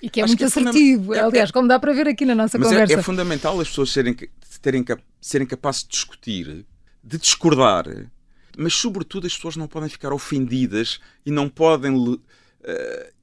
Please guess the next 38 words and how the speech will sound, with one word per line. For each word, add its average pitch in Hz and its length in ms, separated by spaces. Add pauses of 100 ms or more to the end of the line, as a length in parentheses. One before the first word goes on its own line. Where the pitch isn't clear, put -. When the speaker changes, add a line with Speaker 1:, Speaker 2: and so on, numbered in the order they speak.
Speaker 2:
interpretar 151 600
em 127 80
termos 147 320
pessoais 127 720
uma 151 100
crítica 147 400
política. 123 720 (1400)
Nós 180 240
temos 214 280
que - 80
ser 170 180
duros 175 420
na 135 120
discussão - 360
política, 95 760 (220)
s-, - 400 (140)
discutir - 320
com 180 120
convicção, 120 800 (880)
defender 175 480
no, 185 220
o 143 80
que 135 120
acreditamos, 123 580 (420)
mas 170 240
eu 240 140
não, 220 200
n-, 143 640
não 165 240
tenho 143 320
qualquer 147 640
problema 127 500
pessoal 87 840
com 160 180
pessoas - 320
que 196 80
me 180 60
critiquem. 180 600